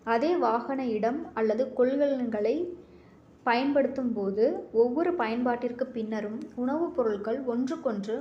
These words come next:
மாசுபடும் அபாயத்தை தவிர்க்க சிறந்த முறையில் தொற்று நீக்கம் மற்றும் தூய்மை செய்யும் முறைகளை கையாள வேண்டும்.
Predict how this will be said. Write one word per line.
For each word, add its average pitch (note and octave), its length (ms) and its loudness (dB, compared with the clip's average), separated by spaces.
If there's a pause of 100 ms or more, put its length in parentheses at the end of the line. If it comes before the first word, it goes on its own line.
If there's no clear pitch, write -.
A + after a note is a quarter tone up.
மாசுபடும் B3+ 600 -2
அபாயத்தை A#3 580 -2
தவிர்க்க G#3+ 600 -8 (540)
சிறந்த F4 480 0
முறையில் A#3+ 400 0
தொற்று B3 320 0
நீக்கம் B3+ 560 -4
மற்றும் C4+ 420 -6
தூய்மை D4+ 400 0
செய்யும் A3+ 420 -2
முறைகளை A3+ 460 0
கையாள G#3+ 460 -4
வேண்டும். G3+ 360 -6